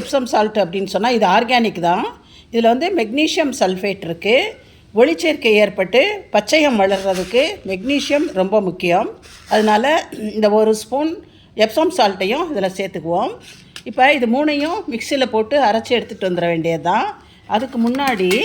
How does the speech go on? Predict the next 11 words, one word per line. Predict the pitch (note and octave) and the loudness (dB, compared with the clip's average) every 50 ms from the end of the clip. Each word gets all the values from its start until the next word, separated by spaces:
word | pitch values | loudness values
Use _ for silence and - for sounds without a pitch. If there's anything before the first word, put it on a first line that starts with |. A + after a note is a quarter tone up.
| A4+ G#4+ - - - _ | -4 -6 -10 -20 -18 _
இந்த | - A3 G#3+ A3 | 0 2 4 4
ஆலோவேராவை | A#3+ C4 C4 A#3+ A3+ A3 G#3 G#3 G#3 A#3 C4 E4 G#4+ A#4+ - - - _ _ _ - | 4 2 0 0 0 0 -2 0 2 2 2 0 0 -4 -8 -14 -20 _ _ _ -4
இந்த | G#3 G#3+ G#3 G#3 | -2 -2 0 0
மாதிரி | A3+ A#3 C4+ D#4 G#4 G#4 - - _ _ _ - - | -2 -2 -2 -4 -6 -8 -12 -18 _ _ _ -12 -8
சின்ன | - B3 B3+ A#3+ - | -6 -6 -6 -4 -4
சின்ன | - A3+ G#3+ G3+ | -4 -4 -4 -4
பீஸா | B3+ A#3+ A#3 - B3 A3 - | -6 -10 -4 -4 -4 -4 -2
போட்டுக்கலாம். | F3+ E3+ D#3+ E3+ C#3 D#3 D#3 D3+ - - - _ - _ _ _ - - - - - _ - - - - - - - - - - - - - - - - - - - - - - - | -4 -6 -6 -6 -6 -6 -6 -8 -8 -14 -20 _ -20 _ _ _ -20 -20 -20 -20 -20 _ -20 -20 -20 -20 -20 -20 -20 -20 -10 -8 -6 -6 -6 -6 -8 -12 -14 -14 -14 -20 -20 -20 -14
இந்த | - G#3 F#3+ G3+ | -10 -8 -4 -4
மாதிரி | G#3 G#3 G#3+ G#3+ | -4 -4 -2 -2
போட்டுட்டு | A3 A3 G#3 G#3+ F#3 E3+ A3+ C4+ | -2 -2 -2 -4 -8 -2 0 0